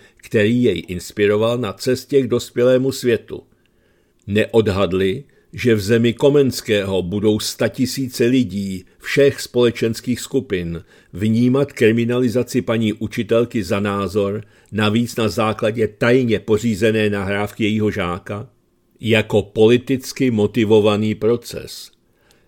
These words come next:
Jehož zjevným účelem je nejen potrestat obžalovanou, ale především zastrašit veřejnost.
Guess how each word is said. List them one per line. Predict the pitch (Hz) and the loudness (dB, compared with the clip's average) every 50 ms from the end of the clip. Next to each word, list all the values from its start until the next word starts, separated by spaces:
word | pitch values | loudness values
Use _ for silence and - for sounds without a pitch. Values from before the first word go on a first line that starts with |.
| _ _ | _ _
Jehož | - 110 110 135 135 113 104 | 0 4 6 6 4 4 4
zjevným | 135 160 156 147 165 170 160 160 - | 4 4 4 4 2 2 2 2 2
účelem | 196 175 170 - - - 135 120 113 107 110 | 0 -2 -2 0 2 2 4 6 6 4 4
je | 113 113 117 113 | 4 2 2 2
nejen | 113 120 143 156 160 139 113 104 98 | 2 2 2 4 4 4 2 0 0
potrestat | - 110 104 - 120 123 123 - - 139 120 - - | 0 0 0 2 0 -2 -2 0 -2 -2 -2 0 -2
obžalovanou, | 117 107 107 104 113 107 110 104 104 104 98 104 101 104 107 110 - - | -2 -2 0 2 2 2 4 2 2 0 0 -2 -2 -2 -2 -4 -6 -6
ale | - 98 104 98 | -4 -4 -4 -4
především | - - - 110 101 113 107 - - - 95 90 90 | -4 -6 -6 -4 -4 -4 -6 -6 -8 -8 -8 -8 -8
zastrašit | 85 92 98 - - - - 110 101 - - - 98 90 | -6 -8 -6 -8 -8 -6 -4 -4 -4 -6 -8 -10 -6 -2
veřejnost. | 98 104 98 - 85 76 73 - 104 - - - - _ _ | -2 -2 -2 -2 -8 -14 -14 -18 -18 -20 -20 -20 -20 _ _